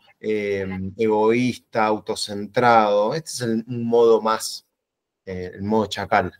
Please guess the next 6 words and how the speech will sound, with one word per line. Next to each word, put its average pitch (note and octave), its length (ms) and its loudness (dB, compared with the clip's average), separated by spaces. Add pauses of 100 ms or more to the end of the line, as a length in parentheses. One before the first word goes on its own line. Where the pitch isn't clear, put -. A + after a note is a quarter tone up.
(180)
¿no? A#2 320 -4 (320)
Desde G2+ 220 -8
donde G2 240 -2
a A2 80 6
veces D3+ 600 2 (200)
funcionamos A2+ 1080 0